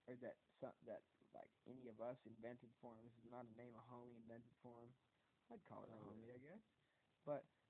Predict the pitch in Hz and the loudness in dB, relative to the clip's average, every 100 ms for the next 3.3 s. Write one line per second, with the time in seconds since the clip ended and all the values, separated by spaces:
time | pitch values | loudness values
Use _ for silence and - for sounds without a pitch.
0 | - - - 175 180 151 160 160 160 165 | -20 -2 8 10 10 8 10 10 8 4
1 | - 127 143 147 139 131 117 135 135 147 | -4 0 6 6 6 2 6 10 12 10
2 | - - - - - - - - - - | 4 -20 -20 -20 -20 -20 -20 -20 -20 -20
3 | - - - | -20 -12 -6